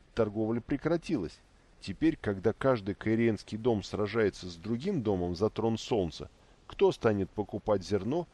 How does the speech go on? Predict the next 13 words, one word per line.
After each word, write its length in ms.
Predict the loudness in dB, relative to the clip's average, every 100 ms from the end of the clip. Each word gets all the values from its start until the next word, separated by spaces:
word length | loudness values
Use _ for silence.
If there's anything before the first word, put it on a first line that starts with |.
| -20 -6
или 180 | -4
заботиться 720 | 2 2 2 0 -4 -2 2
о 60 | 2
том, 240 | 2 -2
чтобы 320 | -2 -4 0 0
раздавать 520 | 2 2 2 2 -2
его 200 | -4 -2
жителям? 500 | -2 -4 -4 -8 -12 -18 _ _ -20 -20 -20 _
Если 320 | 0 0 -2
сражения 600 | -6 -2 0 2 2 2
так 220 | 2 0
страшны, 480 | 0 0 0 0 -2
как 260 | 0 0